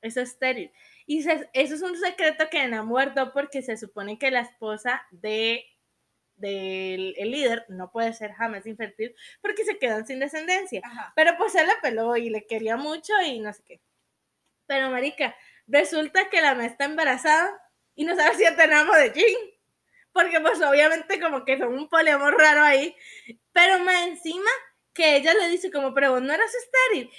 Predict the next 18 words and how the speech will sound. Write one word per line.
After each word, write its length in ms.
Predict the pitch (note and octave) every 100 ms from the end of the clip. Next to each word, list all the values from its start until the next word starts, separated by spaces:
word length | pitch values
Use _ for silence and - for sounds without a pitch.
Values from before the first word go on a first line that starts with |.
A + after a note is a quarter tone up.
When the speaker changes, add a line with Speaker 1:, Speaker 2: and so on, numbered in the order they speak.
| -
Speaker 1:
Y 100 | D#4
le, 280 | D#4 C#4+ C4
le 160 | A#3+ B3
dice 180 | A#3 C4+
la 160 | C#4
Tene, 240 | D4 F4+ E4+
y 140 | B3 B3
le 120 | A#3+
dice 260 | B3 B3+ A#3
como, 240 | A3+ A3
"Pues 140 | B3 B3
resulta 460 | B3+ C4 A#3 E4+
que 140 | D#4+ A#3+
no, 240 | B3 B3+
eso 240 | A3+ A3+ C4
fue 120 | C4
una 180 | C4 C4+
maldición 1040 | C#4 B3+ A3 G3+ G3 - A3 A3+ A#3 A#3